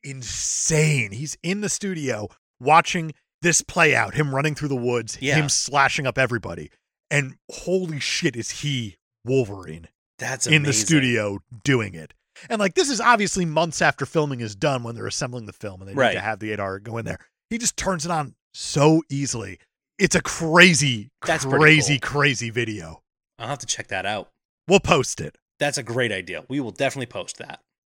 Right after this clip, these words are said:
Speaker 2: So Logan goes around, he kills most of the Reavers, just straight up slashing and dashing them, running through the trees.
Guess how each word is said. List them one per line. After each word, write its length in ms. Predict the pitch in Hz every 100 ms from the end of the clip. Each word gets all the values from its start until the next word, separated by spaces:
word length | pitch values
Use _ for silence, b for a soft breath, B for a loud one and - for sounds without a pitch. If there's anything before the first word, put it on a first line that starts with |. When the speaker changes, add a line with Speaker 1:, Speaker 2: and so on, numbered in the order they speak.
| _ _ _ _ _
Speaker 2:
So 140 | - 226
Logan 260 | 247 226 190
goes 200 | 190 165
around, 340 | 151 143 139
he 60 | 139
kills 380 | - 151 147
most 400 | 131 127 131 -
of 80 | 131
the 60 | 113
Reavers, 540 | 104 104 101 101 -
just 300 | - 131 - _ -
straight 420 | - - 175 147
up 300 | 117 - -
slashing 640 | - 156 135 135 - 131
and 160 | 123 110
dashing 400 | 110 104 - 117
them, 240 | 110 107 _ _
running 280 | 120 123 123
through 240 | 123 120
the 80 | 110
trees. 560 | - 117 101 101 -